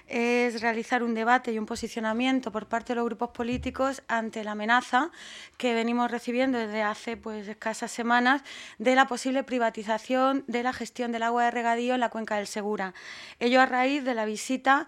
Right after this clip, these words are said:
de, eh, representantes del Grupo Akbar, que, como sabéis, dependen de la multinacional Suez. Es una de las mayores multinacionales dedicadas a la privatización del agua, en este caso del agua urbana, y que ahora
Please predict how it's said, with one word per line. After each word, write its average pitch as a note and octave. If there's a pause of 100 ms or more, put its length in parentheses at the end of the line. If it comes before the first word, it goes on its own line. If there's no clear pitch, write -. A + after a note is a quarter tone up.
(320)
de, G#3+
eh, G#3 (100)
representantes A3
del A3+
Grupo A#3
Akbar, C4+
que, B3
como G#3+
sabéis, A3+
dependen A3
de G#3
la G3+
multinacional G#3
Suez. C#4 (380)
Es G#3+
una A3+
de G#3+
las G#3+
mayores A#3
multinacionales G#3+
dedicadas A3
a A3
la G#3
privatización G#3
del A3
agua, B3 (260)
en G#3+
este A3+
caso A#3
del G#3
agua G#3+
urbana, B3 (300)
y C4
que C#4
ahora C4+